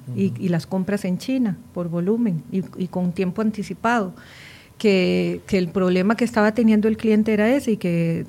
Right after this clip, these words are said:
Speaker 1: que, que, que a nosotros nos convenía como banco que el cliente no, no tuviera problemas de mercado por no poder pagar anticipadamente a la fábrica de cemento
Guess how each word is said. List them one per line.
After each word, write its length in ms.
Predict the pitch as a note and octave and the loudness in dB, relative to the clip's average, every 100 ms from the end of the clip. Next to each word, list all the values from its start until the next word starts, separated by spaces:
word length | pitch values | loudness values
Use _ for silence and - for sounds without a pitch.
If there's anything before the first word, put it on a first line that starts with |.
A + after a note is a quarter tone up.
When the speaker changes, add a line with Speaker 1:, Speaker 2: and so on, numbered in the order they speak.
| - | -6
Speaker 1:
que, 180 | E3+ E3 - | -4 -4 -6
que, 340 | - D#3+ E3 A3 | -6 -2 0 2
que 100 | F3+ | 2
a 40 | |
nosotros 380 | F3 F3 F3 A3+ | 0 0 0 0
nos 160 | A#3 A#3 | 0 2
convenía 540 | A#3 A#3 B3 A#3 B3 | 2 4 6 4 2
como 240 | A#3+ A#3 A3+ | 2 4 4
banco 340 | G3+ G#3 - | 2 0 -2
que 80 | G3+ | -4
el 60 | |
cliente 400 | - F#3 F3 F#3+ | -2 -2 0 0
no, 280 | G3+ F3+ F#3 F#3+ - | 0 0 -2 -6 -8
no 200 | F3 E3 | -6 -2
tuviera 380 | F3+ F3+ F3+ | -2 -2 -2
problemas 480 | F#3 F#3 F3 F3 F#3 | -2 -2 0 -2 -2
de 120 | F#3+ | -2
mercado 560 | G3 G#3 A3 G3+ G3 A3+ - - - - | 0 2 4 6 4 0 -8 -20 -14 -2
por 180 | F3 | 0
no 120 | F3 E3+ | 2 0
poder 400 | F#3+ F3+ F3 F3 | 0 2 2 0
pagar 320 | E3+ E3+ F3 | 0 0 0
anticipadamente 920 | F3 G3+ F#3+ G3 F#3+ F#3+ G3 F#3 F3+ | -2 -2 -4 -2 0 2 2 0 0
a 20 | |
la 120 | F#3+ F#3+ | 0 2
fábrica 460 | G3+ F#3+ G3 G3+ | 2 2 0 0
de 120 | G3+ | 0
cemento 540 | G3+ A3+ A3+ G3 G3 | 2 4 4 2 -2